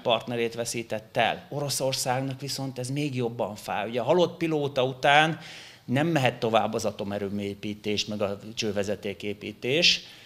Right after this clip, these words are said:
Márpedig pont Törökország volt az, ahol a gazdasági embargót egy kicsit ki lehetett kezdeni. Teszem hozzá, Oroszország, amikor Aleppo környékén elkezdett vitézkedni,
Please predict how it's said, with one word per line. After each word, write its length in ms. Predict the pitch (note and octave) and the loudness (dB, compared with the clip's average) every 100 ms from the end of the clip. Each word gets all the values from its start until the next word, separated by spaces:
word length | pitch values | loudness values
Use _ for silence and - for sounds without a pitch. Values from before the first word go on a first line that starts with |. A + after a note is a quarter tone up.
| - - | -20 0
Márpedig 380 | C3 B2+ C#3 C3+ | 0 2 0 0
pont 260 | F3 D#3+ | 2 4
Törökország 720 | E3+ D#3 B2+ B2+ B2 B2 A#2 | 4 4 4 4 4 2 2
volt 260 | A#2+ A#2 A#2 | 2 0 2
az, 180 | C3 C3 | 2 4
ahol 160 | B2 | 4
a 60 | B2+ | 4
gazdasági 640 | C3 C3 A#2+ - A2 A2 | 2 2 4 4 2 0
embargót 540 | A2+ A2+ A2+ A2 A#2 A#2+ | -4 0 -2 0 -4 -6
egy 100 | A2 | -6
kicsit 420 | - C3 B2+ B2 | -2 0 0 -2
ki 140 | C3 | -2
lehetett 400 | A#2 A2 A2+ G#2+ | -2 -2 -4 -6
kezdeni. 520 | - A2 A2+ A2 G2 | -6 -10 -6 -6 -6
Teszem 380 | G#2+ D#3+ D#3 D3+ | -2 0 2 2
hozzá, 480 | D3 D3 C#3 D3 C#3 | 2 0 2 4 4
Oroszország, 800 | D#3+ D#3+ D3+ D3 C#3 - B2+ C3 | 4 2 2 2 2 4 4 6
amikor 320 | B2+ B2+ A#2 | 4 0 0
Aleppo 480 | F#2 D3+ B2+ - A#2+ | 4 6 4 2 -4
környékén 560 | C3 B2 A#2+ A2+ A#2 A2+ | 0 0 2 -2 -2 0
elkezdett 460 | A#2+ B2 A#2 A2 | 0 0 0 -2
vitézkedni, 920 | B2 A#2+ C3 B2+ - C3+ D3 F3 F3+ | -2 -4 -2 -2 0 0 4 2 0